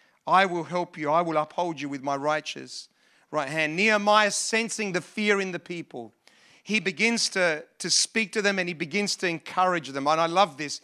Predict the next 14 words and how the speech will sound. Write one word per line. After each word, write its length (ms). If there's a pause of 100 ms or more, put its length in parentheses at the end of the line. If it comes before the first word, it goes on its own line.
(220)
He 140
says, 320
"Do 200
not 240
be 140
afraid 440
of 140
them. 420 (400)
Remember 500
the 140
Lord, 400
great 340
and 160
awesome, 640